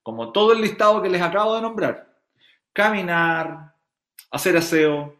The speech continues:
bailar, subir y bajar escaleras, sentarse y pararse de una silla, arreglar el jardín, ordenar la bodega,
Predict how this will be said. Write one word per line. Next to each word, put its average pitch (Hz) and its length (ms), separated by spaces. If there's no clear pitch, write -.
bailar, 123 760
subir 139 340
y 139 40
bajar 127 300
escaleras, 113 760
sentarse 196 500
y - 40
pararse 165 380
de 156 40
una 143 160
silla, 160 580
arreglar 123 380
el 147 100
jardín, 143 720
ordenar 117 380
la 123 120
bodega, 131 680